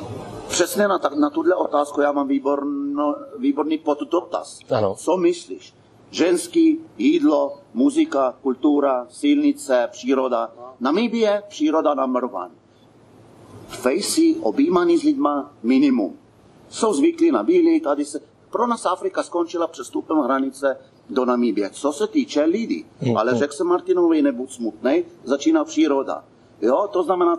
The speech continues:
Speaker 1: Kongo, lidi, eh, Maroko, jídlo, eh, Nigéria, lidi, Togo například, famózní kmeny. Tam, tam Burma na severu a tak dále, voodoo kultura, jo. E,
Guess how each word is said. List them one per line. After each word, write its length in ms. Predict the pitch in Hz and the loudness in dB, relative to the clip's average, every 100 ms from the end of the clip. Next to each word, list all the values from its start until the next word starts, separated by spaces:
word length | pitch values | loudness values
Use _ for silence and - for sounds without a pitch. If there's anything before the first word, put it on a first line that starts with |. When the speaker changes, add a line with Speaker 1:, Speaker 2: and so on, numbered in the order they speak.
| - | -4
Speaker 1:
Kongo, 520 | - 170 180 151 98 80 | -2 0 0 -2 -4 -4
lidi, 500 | 117 170 156 - - - _ - - - - - - | 0 0 0 -4 -6 -14 _ -20 -20 -20 -20 -20 -2
eh, 160 | 143 151 | 0 2
Maroko, 560 | 165 180 180 - - - - | 2 0 -2 -4 -6 -12 -2
jídlo, 640 | - 185 135 123 95 85 - | 0 0 0 2 0 -2 -6
eh, 1400 | 120 120 127 127 131 131 135 135 127 - - - - | -2 2 2 2 2 2 2 0 -2 -6 -16 -10 0
Nigéria, 680 | 123 151 151 180 180 180 180 | 2 4 4 2 4 4 4
lidi, 640 | 175 165 165 170 120 - - - | 4 4 2 0 -4 -6 -10 -6
Togo 460 | - 180 - 113 123 - _ _ | 0 0 0 -4 -4 -12 _ _
například, 580 | 127 127 147 - 131 113 - - - - | -6 -2 -2 0 0 -2 -4 -20 -20 -2
famózní 640 | 151 156 160 160 - 165 | 0 2 0 0 0 -2
kmeny. 560 | 165 - 156 160 113 82 - _ _ - - - - - - | -2 -2 -2 0 -2 -4 -12 _ _ -20 -20 -20 -20 -20 -2
Tam, 280 | 139 131 120 | 0 2 0
tam 320 | 127 143 143 | 0 -2 0
Burma 280 | 139 131 123 | 0 0 0
na 100 | 120 | -2
severu 640 | - 123 117 117 110 113 120 | -2 -2 0 0 0 -2 -4
a 60 | |
tak 180 | 123 123 | -4 -4
dále, 400 | 117 117 110 110 117 | -2 0 0 -2 -4
voodoo 300 | 131 143 139 | -2 0 -2
kultura, 640 | - 123 120 107 98 87 - - - | -2 -4 -2 -6 -4 -8 -10 -20 -6
jo. 240 | - 117 135 - - - - | 0 0 0 -8 -20 -10 -2
E, 360 | 127 135 139 | 0 2 0